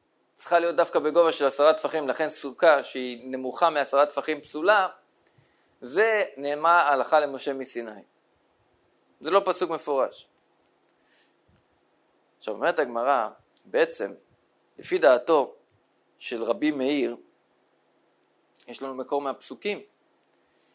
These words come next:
שמחיצה היא בגובה של עשרה טפחים. התורה אומרת שצריך לעשות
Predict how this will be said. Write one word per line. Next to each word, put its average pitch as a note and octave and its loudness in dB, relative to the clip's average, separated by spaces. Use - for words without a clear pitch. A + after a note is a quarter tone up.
שמחיצה G#2+ -2
היא A#2+ -12
בגובה B2+ -2
של B2 -6
עשרה A#2 2
טפחים. A2+ -10
התורה B2 0
אומרת C3 0
שצריך F#2 -10
לעשות D3 -4